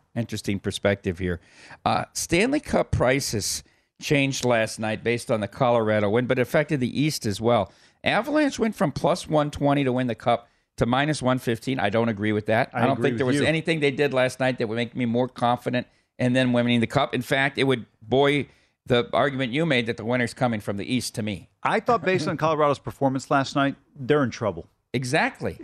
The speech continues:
Speaker 2: Because you cannot play a team like Tampa or New York and expect to be able to score like this. You mentioned it, and I think you bring up a great point playing Florida and how dominant they were. Mike, they gave up three goals against the Panthers. I, if,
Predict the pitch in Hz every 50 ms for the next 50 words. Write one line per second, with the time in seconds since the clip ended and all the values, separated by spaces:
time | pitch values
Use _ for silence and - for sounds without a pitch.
0 | 240 151 151 165 - - 156 160 156 139 123 - - _ _ _ _ _ _ _
1 | _ _ _ _ _ _ 156 160 160 196 262 277 - - 294 277 220 170 156 156
2 | 160 156 160 165 170 170 160 - _ _ _ - - - 147 147 147 143 131 -
3 | - 143 143 139 139 135 131 127 120 117 - _ _ - - 139 143 147 156 151
4 | - 185 175 - - 139 127 127 127 123 123 123 123 120 - 123 117 101 - -
5 | - 120 - - - 123 104 117 117 104 107 104 - - 117 110 104 98 92 85
6 | - - - - - - _ _ _ _ _ _ _ _ 165 220 240 233 208 190
7 | - - 113 101 90 - _ - 147 139 143 143 143 - 190 185 196 165 175 165
8 | 165 143 120 - 135 135 127 - - 139 127 101 - 135 131 123 - - 143 139
9 | 131 131 131 131 120 85 104 127 117 120 120 123 123 - - 139 139 120 101 135
10 | 120 127 131 123 113 127 113 - - 131 95 - - _ _ _ _ _ _ _
11 | - 180 233 285 311 349 339 294 277 - - _ _ - 185 170 202 226 254 277
12 | 254 196 185 170 165 143 123 113 104 - - - _ _ 165 147 120 151 151 156
13 | - - - - - - 135 135 127 120 - 95 - - _ _ _ _ _ _
14 | - _ _ _ _ - 165 - _ 214 196 - -